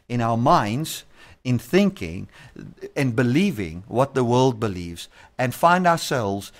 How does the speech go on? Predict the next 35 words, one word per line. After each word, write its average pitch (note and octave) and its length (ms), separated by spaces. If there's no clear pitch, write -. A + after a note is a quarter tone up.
in B2 140
the G#2+ 80
system G#2+ 560
that G#2+ 200
passes F#2 400
away. D#2+ 220
Let A#2+ 140
us A#2 120
find E3+ 320
ourselves G#2+ 500
in D3 180
that C3+ 300
which A2 240
is G2+ 140
eternal G2 460
by A2 180
belief G#2+ 480
in G2 500
Jesus F2+ 460
Christ. - 420
I'm C3 140
gonna C3 160
end B2 260
off F#2+ 300
with G2+ 200
this. - 360
This A2 140
will, A2 120
this B2 180
will B2 80
be G#2+ 120
a G2+ 60
powerful, G#2+ 720
uh, F2 160
scripture. - 480